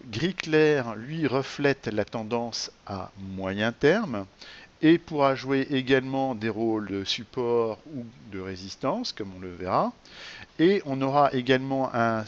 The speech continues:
bandeau, euh, qui nous montrera plutôt la tendance à six mois, voire un petit peu plus,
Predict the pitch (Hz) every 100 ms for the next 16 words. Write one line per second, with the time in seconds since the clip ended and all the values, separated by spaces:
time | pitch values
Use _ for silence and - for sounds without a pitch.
0 | - _ _ _ _ _ - - 95 147
1 | 147 131 135 127 - - - - - 104
2 | 101 95 - 123 113 98 101 98 101 123
3 | - 139 123 123 120 107 127 - 127 104
4 | 98 113 107 110 107 98 - - 98 95
5 | - - - 131 117 113 131 233 - _
6 | _ _ - - _ _ - 92 101 104
7 | - 147 107 - 120 135 220 -